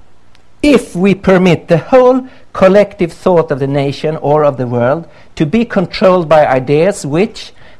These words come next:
by the resistless force of logic, prevent Christianity from being regarded as anything more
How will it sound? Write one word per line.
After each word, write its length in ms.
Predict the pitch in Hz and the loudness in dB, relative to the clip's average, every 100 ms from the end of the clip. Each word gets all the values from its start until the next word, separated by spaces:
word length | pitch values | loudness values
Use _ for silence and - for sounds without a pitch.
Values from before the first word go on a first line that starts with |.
| - | -4
by 280 | 185 185 226 | 2 4 2
the 160 | 185 165 | 0 0
resistless 680 | 151 - 294 262 226 202 - | -2 -4 -6 -6 -4 -4 -4
force 340 | 196 180 160 | -2 -2 -4
of 80 | 131 | -2
logic, 480 | 143 131 127 143 - - - - | 0 0 -4 -8 -12 -20 -20 -20
prevent 600 | - 143 127 160 185 175 | -8 -6 -2 -2 -2 -6
Christianity 720 | - 147 - 143 135 123 131 127 | -12 -12 -6 -4 -4 -6 -10 -10
from 180 | 131 | -10
being 280 | 127 131 131 | -8 -6 -6
regarded 560 | 127 127 131 120 117 113 | -6 -4 -2 -2 -4 -8
as 200 | 120 - - | -8 -8 -6
anything 500 | 196 208 190 165 143 | -4 -6 -6 -6 -4
more 320 | 131 127 | -4 -4